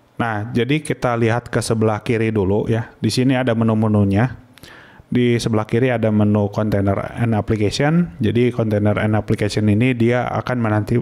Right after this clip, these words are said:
menampilkan daftar kontainer yang sedang jalan atau sedang pause gitu ya.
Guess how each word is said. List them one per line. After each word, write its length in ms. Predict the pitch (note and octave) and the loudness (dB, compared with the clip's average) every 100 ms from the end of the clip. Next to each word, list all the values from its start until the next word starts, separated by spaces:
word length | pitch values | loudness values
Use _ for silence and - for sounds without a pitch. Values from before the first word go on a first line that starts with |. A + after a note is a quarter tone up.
| - | -2
menampilkan 640 | B2 A2 G#2+ A2+ G#2+ B2 A#2+ | -2 0 0 -2 -2 -2 -2
daftar 400 | G#2+ - C3 C3 | -2 -4 -4 -4
kontainer 480 | A#2+ A2+ G#2+ G#2 A2+ | -4 -4 -2 0 0
yang 240 | A#2+ A2 G#2+ G#2+ | 0 0 0 -2
sedang 320 | G#2+ G#2 G#2 | -2 0 0
jalan 480 | G2+ G#2+ B2+ B2+ G#2+ | 0 0 -2 -4 -6
atau 320 | A2 G#2+ G2+ | -4 -4 -4
sedang 320 | A2 G#2+ G#2 | -2 -2 -2
pause 400 | G#2 G#2+ D3+ - | -2 -2 -2 -2
gitu 240 | G#2 - | -2 0
ya. 160 | G2+ | 0